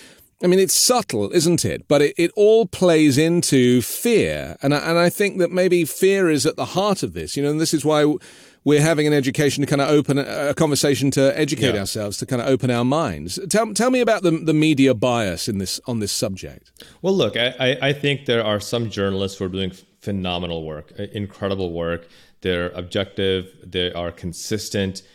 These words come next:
Speaker 2: uh, and if they make a mistake, they acknowledge, "I was wrong, uh, I should have been better at reporting." But what we've also seen, especially since the rise of Rupert Murdoch's, uh, pr-, you know, propaganda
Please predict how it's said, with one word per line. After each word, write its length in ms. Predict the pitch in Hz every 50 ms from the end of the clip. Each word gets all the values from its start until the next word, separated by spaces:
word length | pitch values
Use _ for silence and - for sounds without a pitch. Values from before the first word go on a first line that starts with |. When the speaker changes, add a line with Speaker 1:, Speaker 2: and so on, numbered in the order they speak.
| _ _ _ -
Speaker 2:
uh, 100 | 104 117 -
and 100 | 123 123
if 280 | 131 131 131 - - -
they 100 | - 131
make 160 | 135 143 143
a 60 | 139
mistake, 420 | 123 120 - - - 143 135 127 -
they 140 | 120 113 110
acknowledge, 440 | 98 104 117 139 127 98 85 - - - _ _ _ _ _ -
"I 100 | - 92
was 200 | 104 107 98 90
wrong, 320 | 101 98 98 98 98 98 98
uh, 300 | - - 101 95 92 -
I 80 | 101 98
should 140 | 95 - 104
have 100 | 98 90
been 140 | 98 92
better 180 | 92 95 92 92
at 60 | 90
reporting." 500 | 82 82 - - - 90 85 80 80 - - _ _ _ _ _ _ _ _
But 180 | - 113 - 127
what 160 | 113 131 -
we've 180 | - 147 131 127
also 440 | 120 131 143 156 156 - - 185 165
seen, 640 | - - - - 101 95 87 87 85 85 82 82 - -
especially 560 | - - - - 120 127 135 - - 127 113
since 180 | - - 107 -
the 140 | - 98 95
rise 400 | 92 92 92 92 92 90 92 -
of 420 | 92 92 90 87 87 87 85 90
Rupert 300 | 95 95 92 101 98 90
Murdoch's, 640 | 98 95 95 92 90 87 85 - - - - - -
uh, 260 | 95 87 87 85 85
pr-, 160 | 82 - - -
you 100 | - 98
know, 80 | 87 85
propaganda 640 | - - 101 101 - 92 92 95 101 101 95 95